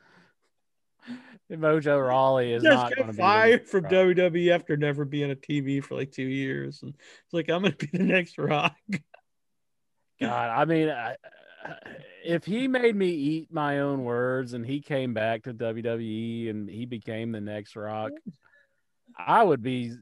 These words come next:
Speaker 1: I would probably just sit here and shit my pants on the show.
Speaker 2: <laughs>
Speaker 1: Like, the, the, there's no way that is gonna happen, Mojo. I hate to tell you. Go find a normal fucking job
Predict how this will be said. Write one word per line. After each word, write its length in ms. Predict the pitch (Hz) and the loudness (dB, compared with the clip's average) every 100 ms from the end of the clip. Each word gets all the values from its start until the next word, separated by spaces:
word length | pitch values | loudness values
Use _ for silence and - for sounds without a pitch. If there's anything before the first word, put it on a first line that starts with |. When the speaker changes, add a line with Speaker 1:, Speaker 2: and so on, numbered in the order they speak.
| _ - | _ -6
Speaker 1:
I 160 | 139 185 | 0 0
would 200 | 180 139 | 0 -4
probably 300 | 160 151 139 | 0 2 0
just 280 | 123 123 - | -4 -8 -6
sit 220 | 135 110 | -6 -6
here 120 | 113 | -8
and 100 | 107 104 | -10 -10
shit 240 | 127 110 | -10 -8
my 120 | 107 | -10
pants 360 | 95 104 101 92 101 | -12 -12 -10 -8 -8
on 80 | |
the 100 | 95 87 | -10 -12
show. 280 | 104 95 92 92 _ _ _ _ _ _ _ - | -8 -6 -6 -6 _ _ _ _ _ _ _ -2
Speaker 2:
<laughs> 260 | 285 269 - - | 2 0 -2 -4
Speaker 1:
Like, 280 | 135 127 - _ _ _ _ 403 294 - - 247 - _ 185 | -2 -2 -8 _ _ _ _ -16 -16 -18 -12 -12 -12 _ -6
the, 140 | 196 196 | -2 -2
the, 200 | 190 170 _ _ _ _ _ _ - - - - _ _ - | -2 -8 _ _ _ _ _ _ -20 -20 -20 -20 _ _ 0
there's 280 | 208 233 220 | 4 4 4
no 300 | 226 240 214 | 6 8 8
way 600 | 190 170 170 135 117 110 | 8 6 6 4 2 0
that 220 | 117 127 | 0 0
is 160 | 135 131 | -2 -2
gonna 220 | 135 123 | -2 0
happen, 420 | 127 123 117 98 | 0 0 -2 -4
Mojo. 720 | 98 92 92 95 92 92 90 _ - | -8 -10 -10 -10 -10 -10 -12 _ -6
I 180 | 135 151 | 0 0
hate 160 | 180 | 0
to 80 | 143 | -6
tell 340 | 113 135 120 107 | -6 -4 -2 -4
you. 280 | 98 92 92 _ _ _ 160 | -6 -12 -16 _ _ _ 2
Go 160 | 208 | 2
find 360 | - 220 202 180 | 4 4 4 4
a 120 | 135 | 0
normal 440 | 131 131 139 139 | 0 -2 0 -2
fucking 460 | 127 135 117 117 110 | -2 -6 -4 -8 -6
job 540 | 113 107 104 101 101 | -4 -2 -4 -6 -8